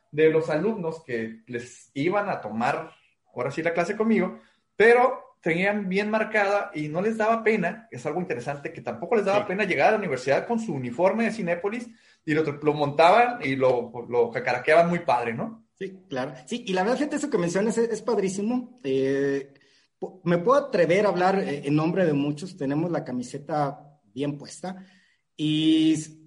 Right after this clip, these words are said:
Speaker 2: tú lo mencionas desde la empresa, desde el punto de vista social, pero también es una empresa que nos ha cuidado mucho,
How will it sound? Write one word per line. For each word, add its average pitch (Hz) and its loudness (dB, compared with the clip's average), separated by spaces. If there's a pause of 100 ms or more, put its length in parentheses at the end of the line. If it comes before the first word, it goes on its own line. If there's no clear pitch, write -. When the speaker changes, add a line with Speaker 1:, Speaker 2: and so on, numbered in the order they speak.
(120)
Speaker 2:
tú 202 6
lo 233 6
mencionas 196 2
desde 156 0
la 143 0
empresa, 165 0
desde 147 -2
el - -6
punto 160 -4
de 156 -4
vista 147 -6
social, 147 -6 (360)
pero 151 0
también 165 0
es 185 -2
una 190 -2
empresa 180 -4
que 147 -4
nos 143 -4
ha 151 -4
cuidado 156 -2
mucho, 147 -4